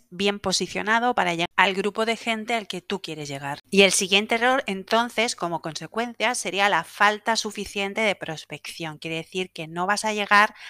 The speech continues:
a un grupo muy grande adecuado para ti, al grupo de clientes que esté diseñado para ti. Vas a tener, por lo tanto, menos oportunidades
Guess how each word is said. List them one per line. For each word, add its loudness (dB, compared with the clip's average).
a 2
un -2
grupo -2
muy -6
grande 2
adecuado 4
para -4
ti, -8
al -6
grupo -12
de -4
clientes -8
que -10
esté -8
diseñado -2
para -2
ti. -8
Vas 0
a -12
tener, -2
por -4
lo -2
tanto, -2
menos -4
oportunidades -4